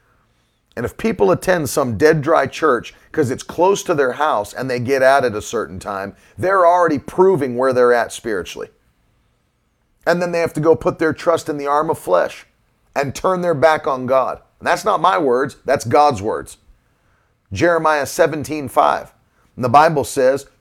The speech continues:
"Cursed is the man who puts his trust in the arm of flesh, and in doing so,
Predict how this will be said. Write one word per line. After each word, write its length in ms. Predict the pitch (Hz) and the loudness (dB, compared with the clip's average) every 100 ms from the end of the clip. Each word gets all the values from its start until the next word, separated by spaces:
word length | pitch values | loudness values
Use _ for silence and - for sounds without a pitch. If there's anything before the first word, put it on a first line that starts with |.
| _ | _
"Cursed 640 | - 240 226 110 - - - _ _ _ _ _ - | 0 6 6 4 -2 -12 -18 _ _ _ _ _ 2
is 260 | 180 127 | 2 2
the 60 | 139 | -2
man 400 | 143 131 85 - _ _ _ _ _ _ _ _ _ | -2 -4 -6 -12 _ _ _ _ _ _ _ _ _
who 140 | - 151 | -4 -4
puts 400 | - 240 254 - | 0 0 0 -2
his 240 | 190 156 | -4 -4
trust 600 | - - 202 113 113 - _ _ - | -4 0 2 2 -2 -14 _ _ -8
in 180 | 180 165 | -6 -4
the 200 | 151 - | -6 0
arm 300 | 170 190 202 | 4 4 2
of 100 | 180 | -2
flesh, 640 | - 185 196 151 - - - _ _ _ _ _ - | -2 2 4 2 -2 -12 -18 _ _ _ _ _ 0
and 180 | 175 | 0
in 240 | 170 143 120 | 0 -2 0
doing 400 | 202 262 180 120 | 0 2 0 -4
so, 480 | - 120 110 135 | -4 0 0 -2